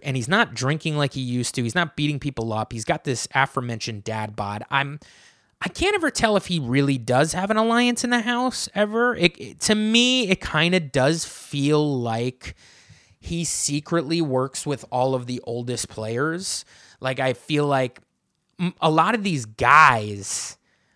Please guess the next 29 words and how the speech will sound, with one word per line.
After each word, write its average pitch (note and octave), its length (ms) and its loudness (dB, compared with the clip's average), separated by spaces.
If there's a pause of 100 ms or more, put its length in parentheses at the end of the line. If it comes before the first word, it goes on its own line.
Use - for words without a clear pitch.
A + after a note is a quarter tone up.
(240)
kind C#3+ 240 0
of A#2+ 80 -6
ha-, C3+ 220 -2
love C#3+ 380 4
him A2+ 260 -4
and G#2+ 80 -6
have A#2 240 -2
his A#2+ 180 -6
back A#2+ 420 0
no A#2+ 120 -4
matter A2+ 260 -4
what. A#2 440 0
E-, C#3+ 200 -14
and D3 180 -2
I'm C#3+ 140 0
not A#3+ 220 0
too, - 180 -6
I D3 60 -6
think B3 200 -4
it A#3+ 120 -4
might E3+ 260 0
be D3+ 80 -2
a C3 60 2
one-sided C3+ 640 -2
thing D3 380 -2
where A#2+ 140 0
he's A#2 220 -6
kind A#2+ 300 -4
of, A2 320 -8